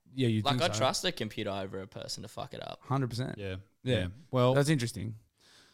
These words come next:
Speaker 3: maybe we should do a, what else could we look up on chat for next week? Could we have, like, it cans me now or?
Speaker 2: I'll see if it knows you,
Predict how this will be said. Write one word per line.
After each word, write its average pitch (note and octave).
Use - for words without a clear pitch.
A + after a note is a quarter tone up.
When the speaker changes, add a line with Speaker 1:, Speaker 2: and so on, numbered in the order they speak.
Speaker 3:
maybe B3
we G#3+
should C3+
do C3
a, G#2+
what F#3
else E3+
could B2
we G#2+
look F#2+
up E2
on F#2
chat E2+
for -
next F2+
week? D#2+
Could B2
we A#2+
have, A2+
like, G#2+
it A2
cans A2+
me G#2
now A#2
or? F2
Speaker 2:
I'll B2
see D#3
if E3
it D#3+
knows A2
you, G2+